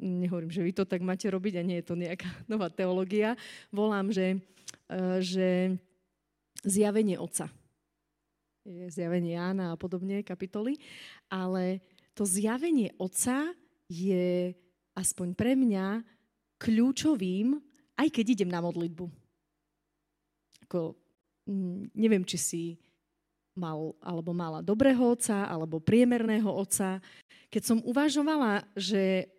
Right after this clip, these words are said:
budú tu ľudia, alebo možno aj neskôr si pozriete, že každý máme nejakého otca, toho fyzického. A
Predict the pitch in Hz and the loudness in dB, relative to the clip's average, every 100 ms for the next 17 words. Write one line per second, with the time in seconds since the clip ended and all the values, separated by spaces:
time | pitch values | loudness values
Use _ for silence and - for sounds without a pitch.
0 | _ - 254 262 - 226 254 214 226 220 | _ -4 0 2 4 4 4 4 4 6
1 | 214 - 190 190 196 214 196 190 311 - | 2 2 0 2 2 2 4 4 4 2
2 | 220 196 208 220 220 226 226 202 196 - | -2 -4 -2 0 4 4 4 4 2 0
3 | - - - 185 196 202 320 254 214 214 | -20 -20 -6 -2 2 4 4 2 -2 -2
4 | 214 202 180 170 165 180 165 180 - 175 | 2 4 2 2 0 -2 -2 -2 0 -2
5 | - 190 180 202 175 165 - 190 180 190 | 0 0 0 0 0 0 0 2 2 4
6 | 330 - - _ _ _ _ 202 196 185 | 2 0 -12 _ _ _ _ -2 0 2
7 | 190 | 0